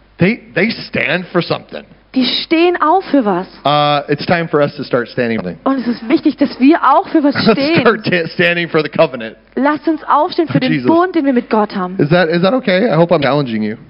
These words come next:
Speaker 2: Ich hoffe, ich fordere euch ein bisschen heraus. <laughs>
Speaker 1: Um, we need to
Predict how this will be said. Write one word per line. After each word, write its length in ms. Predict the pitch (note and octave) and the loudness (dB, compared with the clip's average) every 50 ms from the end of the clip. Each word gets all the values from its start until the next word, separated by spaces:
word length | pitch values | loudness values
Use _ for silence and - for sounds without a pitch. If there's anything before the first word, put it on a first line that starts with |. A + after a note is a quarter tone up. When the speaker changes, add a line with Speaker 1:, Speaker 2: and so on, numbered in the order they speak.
| - | -12
Speaker 2:
Ich 140 | - - - | -10 -4 -2
hoffe, 160 | G#3+ A#3 A3 A#3+ | -2 0 0 -2
ich 80 | - - - - | -4 -4 -6 -4
fordere 200 | - B3 A#3 A#3 | -2 0 0 0
euch 60 | C4 | 0
ein 60 | C4 | 0
bisschen 200 | A#3 B3+ - C4+ | -2 -2 0 0
heraus. 480 | A#3+ B3 A3+ G#3+ A#3 A#3 A3 A3 D#4+ D#4 - | 0 2 2 2 2 2 2 2 0 0 -2
<laughs> 60 | - G3+ - - D#4+ - - - - - | -6 -6 -4 -4 -6 -6 -6 -14 -8 -2
Speaker 1:
Um, 460 | A#2 B2+ C#3 C3 B2 A#2+ A#2 A2 G#2+ - - - - - - - - - - - - - - - - - - - - - - - - - - - - - - - | 0 2 2 2 2 2 0 -2 -4 -6 -8 -8 -8 -8 -10 -10 -10 -10 -10 -10 -10 -12 -14 -16 -16 -14 -14 -14 -14 -16 -18 -18 -20 -20 -20 -20 -20 -16 -2 0
we 160 | A2+ C#3 D3+ | 2 4 4
need 180 | E3 F3+ F#3 E3 | 4 2 2 2
to 100 | E3 D#3+ | 0 -2